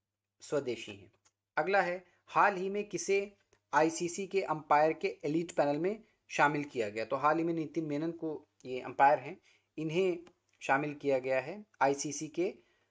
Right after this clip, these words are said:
अंपायर का जो एलीट पैनल होता है उसमें। इससे पहले इसमें, अ, दो और भारतीयों को शामिल किया जा चुका है, तो ये तीसरे भारतीय नितिन मेनन। इससे पहले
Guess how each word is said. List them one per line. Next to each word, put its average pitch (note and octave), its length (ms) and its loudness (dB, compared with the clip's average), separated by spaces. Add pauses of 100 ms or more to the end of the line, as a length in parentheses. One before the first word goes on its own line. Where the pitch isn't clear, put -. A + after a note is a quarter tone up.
(220)
अंपायर C3 340 4
का D3 140 0
जो C#3+ 100 -4
एलीट D#3+ 380 -6
पैनल C#3 240 0
होता B2+ 240 -6
है F3+ 60 -4
उसमें। G#2+ 420 -14 (320)
इससे G#3+ 220 0
पहले G3+ 340 2
इसमें, F#3+ 460 0
अ, F#3 80 -14 (920)
दो C3 320 4
और F3 240 6
भारतीयों D#3 420 2
को E3 140 -6
शामिल D3+ 320 -2
किया C#3+ 280 2
जा C3+ 180 0
चुका - 240 -4
है, D#3 140 -10
तो D#3+ 120 -10
ये C#3 100 -2
तीसरे D3 360 -2
भारतीय C3+ 400 -2
नितिन C3+ 260 -8
मेनन। C#3 280 -10 (380)
इससे C#3+ 180 -2
पहले F3 380 0